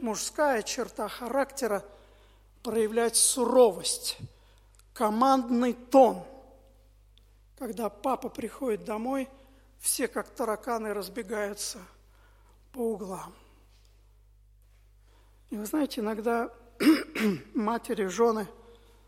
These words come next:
добавляют вот в это представление, негативное представление о папе. Почему? Потому что используют недоз-,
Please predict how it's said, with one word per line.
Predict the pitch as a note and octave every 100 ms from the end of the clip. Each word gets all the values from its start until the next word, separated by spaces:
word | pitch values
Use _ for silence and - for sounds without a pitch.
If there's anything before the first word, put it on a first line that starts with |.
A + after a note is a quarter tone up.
| - -
добавляют | A#3 G#3 A3+ A3+ C#4 C#4 A#3 - - - - - - - - - - _ -
вот | A3+ G#3+
в | B3+
это | A3+ C4
представление, | - A3+ - C4+ A3+ A#3+ A#3+ A3 G3 - - -
негативное | B3 A3+ G#3+ - A#3+ A3
представление | A3 - - C4+ A3+ A3+ G#3
о |
папе. | G3+ C4 B3 - A3+ - - - - - - - - - -
Почему? | - - B3 G#3
Потому | - A#3+ G3+
что | - A3+
используют | F#3 - C#4 G#3+ B3+ A3
недоз-, | B3 A3 A3 G#3+